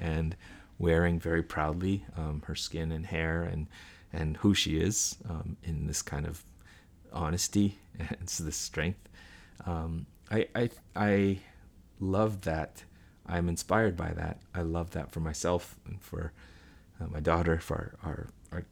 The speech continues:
our, our youth. Um, and I think that, um, the story can, can kind of become a superpower <laughs> itself, just like the music can become a power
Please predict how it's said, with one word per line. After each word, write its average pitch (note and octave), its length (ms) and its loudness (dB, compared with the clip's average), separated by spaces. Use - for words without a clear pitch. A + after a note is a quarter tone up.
our, F2 80 -2
our D#2 80 0
youth. F2+ 460 0
Um, D#2+ 360 -6
and F#2+ 120 4
I F2+ 60 4
think G2 380 2
that, F2+ 340 0
um, E2+ 560 -2
the F2+ 120 0
story F#2 680 4
can, E2+ 460 -2
can E2+ 560 -4
kind E2 240 -6
of D#2 180 -4
become F#2 680 2
a G2 40 -2
superpower F2+ 800 0
<laughs> - 220 -20
itself, - 680 0
just - 240 0
like E2+ 220 2
the F2 80 -2
music E2+ 600 0
can D#2+ 200 -4
become D#2+ 360 -2
a D#2+ 40 -4
power D#2+ 480 -2